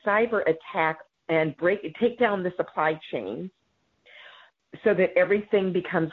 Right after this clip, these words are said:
chaos. They say they're protecting against it, but I don't trust them one iota. And their real end game is the financial system. Not that it would be taken down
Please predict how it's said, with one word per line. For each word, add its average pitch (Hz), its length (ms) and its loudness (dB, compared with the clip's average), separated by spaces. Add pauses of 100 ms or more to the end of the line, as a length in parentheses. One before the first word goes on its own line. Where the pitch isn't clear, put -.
(160)
chaos. 165 480 2 (440)
They 180 360 2 (100)
say 254 180 4
they're 135 140 2
protecting 160 600 -2
against - 420 -4
it, 160 220 -2
but 147 320 2
I 165 100 2
don't 160 260 -2
trust 139 240 -2
them 131 160 -8
one 127 140 0
iota. 143 460 2 (320)
And 220 140 2
their 220 160 4
real 202 380 2
end 151 260 2
game 143 340 0 (200)
is 160 240 4
the 156 160 0
financial 135 640 -2
system. 139 320 -2
Not 226 220 0
that 254 120 2
it 226 100 2
would 175 140 -2
be 160 220 -4
taken 160 300 -2
down 139 300 2